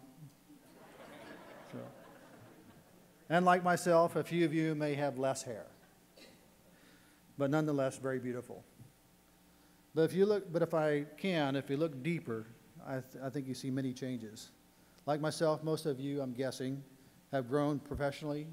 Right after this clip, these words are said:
personally, intellectually, emotionally, and spiritually. This past year, I'm sure that there's been other changes. If I looked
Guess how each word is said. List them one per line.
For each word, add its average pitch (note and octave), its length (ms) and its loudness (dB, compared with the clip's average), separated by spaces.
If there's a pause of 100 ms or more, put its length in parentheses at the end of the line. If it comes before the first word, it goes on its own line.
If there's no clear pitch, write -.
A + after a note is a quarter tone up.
(220)
personally, C#3 500 -6 (600)
intellectually, D#3 760 2 (140)
emotionally, C#3 540 -2
and B2 100 -6
spiritually. B2 480 -6 (1400)
This C#3 100 -4
past D3 400 0
year, D3+ 460 0 (160)
I'm C3+ 100 -8
sure D3+ 300 0
that C3+ 180 0
there's C3 160 -2
been C#3 140 0
other D3 160 4
changes. A#2+ 520 -4
If A2 160 -12
I B2 60 -2
looked C#3 460 -4